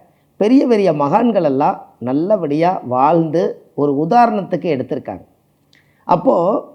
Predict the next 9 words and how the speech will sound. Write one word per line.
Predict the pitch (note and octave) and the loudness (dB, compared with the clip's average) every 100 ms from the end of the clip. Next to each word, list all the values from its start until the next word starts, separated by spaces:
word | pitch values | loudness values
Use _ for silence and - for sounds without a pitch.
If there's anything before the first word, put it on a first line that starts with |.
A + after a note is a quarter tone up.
| _ | _
இந்த | - F3+ E3 C3 | -4 0 2 0
கணவன் | - F#3+ C#4 D#4 | 2 4 4 4
மனைவி | B3 G3 F#3 D3+ C#3+ - | 2 0 -2 -2 -4 -4
ஒரே | D3+ F3+ A#3+ | -4 2 2
வீட்டுக்குள்ள | B3 G3+ - F3 D#3 | 2 -2 -4 -4 -2
பாருங்க, | D3+ D3 D#3 D#3+ - | -2 -2 -4 -8 -8
எத்தனையோ | C3+ E3+ E3 F#3 | -6 -4 -4 -4
மன | G#3 D3+ D3+ | -4 -4 -4
உளைச்சல், | D3+ C3 C3 C3 | -4 -6 -4 -6